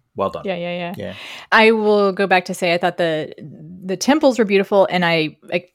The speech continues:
Speaker 2: so many weird missed opportunities. This
Speaker 1: Yeah.
Speaker 2: universe, like, I
Speaker 1: Mm-hmm.
Speaker 2: wish that we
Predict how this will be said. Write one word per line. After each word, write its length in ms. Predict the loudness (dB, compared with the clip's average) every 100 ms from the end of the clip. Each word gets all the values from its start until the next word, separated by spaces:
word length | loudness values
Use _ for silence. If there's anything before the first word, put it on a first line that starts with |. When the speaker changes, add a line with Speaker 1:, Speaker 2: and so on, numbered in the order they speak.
| -14
Speaker 2:
so 480 | -8 -4 0 2 4
many 220 | 4 0
weird 420 | -2 -2 0 0
missed 240 | -2 -4 -4
opportunities. 800 | -4 -4 -4 -6 -4 -6 -8 -2
This 220 | 0 2
Speaker 1:
Yeah. 180 | 4 6
Speaker 2:
universe, 600 | 6 4 2 2 -2 -2
like, 160 | -4 0
I 100 | 2
Speaker 1:
Mm-hmm. 120 | 2 2
Speaker 2:
wish 340 | 0 0 -4 0
that 200 | 2 2
we 320 | -2 -6 -6